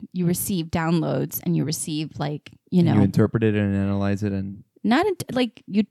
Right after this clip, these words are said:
Speaker 1: you trust it. So
Speaker 2: Oh, okay, okay,
Speaker 1: I'm
Speaker 2: I got
Speaker 1: talking
Speaker 2: you.
Speaker 1: about intuitive, like, tapped in, like, uh,
Speaker 2: Yeah.
Speaker 1: like, seeing the world through energy and messages. And, um, that's a lot of how I operate. I'm very strategic and I'm very intuitive. So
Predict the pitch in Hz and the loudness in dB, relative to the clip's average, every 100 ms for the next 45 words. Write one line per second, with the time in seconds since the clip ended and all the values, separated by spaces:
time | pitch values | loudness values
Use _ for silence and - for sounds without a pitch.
0 | _ - 196 - - - - - - - | _ -4 -4 -4 -6 -6 -8 -8 -8 -8
1 | - - - 190 170 165 160 156 127 127 | -10 -10 2 6 8 6 2 0 0 4
2 | 104 - 208 240 254 262 220 202 - 190 | 4 6 4 6 4 4 4 2 0 0
3 | - 220 208 170 170 - 208 185 226 185 | 4 4 4 0 -6 -8 -10 -6 -2 0
4 | 151 - 175 170 - - 190 185 175 - | 0 0 -2 -2 0 2 4 2 -4 -2
5 | 214 220 208 180 165 185 185 180 - 180 | 0 2 2 0 2 2 2 -2 -2 2
6 | 165 156 151 185 _ _ _ _ _ - | 6 6 4 0 _ _ _ _ _ 0
7 | 190 196 151 131 - 156 160 - 160 208 | 2 2 2 0 0 0 0 -2 -2 -2
8 | 190 156 - 151 - 151 151 143 - - | -2 -6 -6 -6 -6 -4 -4 -6 -16 -20
9 | _ _ 165 156 139 135 139 - _ _ | _ _ 2 4 4 2 -2 -8 _ _
10 | _ - 170 175 196 185 170 180 151 160 | _ -2 0 2 2 2 2 2 2 0
11 | 170 143 - 165 175 185 - 190 196 190 | -2 -4 -2 0 2 0 0 -2 -2 -2
12 | - 165 160 147 139 135 160 160 131 - | 0 0 -2 -2 -2 -2 0 0 0 -2
13 | - 170 | 0 0